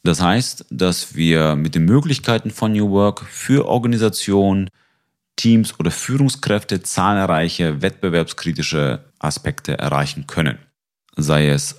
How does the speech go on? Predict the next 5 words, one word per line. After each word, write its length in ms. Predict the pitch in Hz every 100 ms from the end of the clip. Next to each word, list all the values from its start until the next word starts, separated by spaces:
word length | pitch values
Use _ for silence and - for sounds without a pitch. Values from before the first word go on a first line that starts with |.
| -
eine 260 | 73 71
schnellere 520 | 71 78 76 71 69 67
Innovationsfähigkeit 1300 | 82 78 78 - 110 131 - - 101 90 - 87 87
einer 220 | 80 78
Organisation, 800 | 69 76 71 71 - 71 67 67